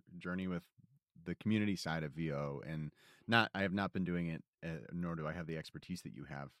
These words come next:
Uh, I haven't been doing as long, but it, I, I didn't know that there was such a vibrant community and such a supportive community until, like, two years into my journey. And by that time, it was, like, covid was, like, a month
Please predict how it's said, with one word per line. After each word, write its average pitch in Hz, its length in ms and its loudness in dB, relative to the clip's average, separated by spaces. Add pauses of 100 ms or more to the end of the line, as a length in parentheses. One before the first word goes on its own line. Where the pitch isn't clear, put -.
(200)
Uh, 71 300 -10
I 73 40 -10
haven't 80 220 -6
been 73 100 -8
doing 80 160 -6
as 73 140 -10
long, 78 340 -4
but 78 160 -2 (720)
it, 92 180 0 (200)
I, 87 180 2
I 101 120 4
didn't 117 240 6
know 95 240 6
that 80 200 0
there 76 160 0
was 73 440 -4 (480)
such - 260 0
a 87 60 2
vibrant 80 360 2
community 78 460 0
and 69 140 -8
such - 200 -6
a - 60 -6
supportive 92 420 -2
community 71 460 -2
until, 76 500 -4
like, 76 200 -4
two 110 140 2
years 90 280 2
into 78 520 -2 (180)
my 82 160 -2
journey. 101 420 2
And 85 240 0
by 85 120 2
that 120 220 2
time, 104 280 0
it 98 120 -2 (120)
was, 92 180 -4
like, 92 140 0 (600)
covid 107 340 4 (200)
was, 98 300 0
like, 92 200 -2
a 92 60 -2
month 92 500 2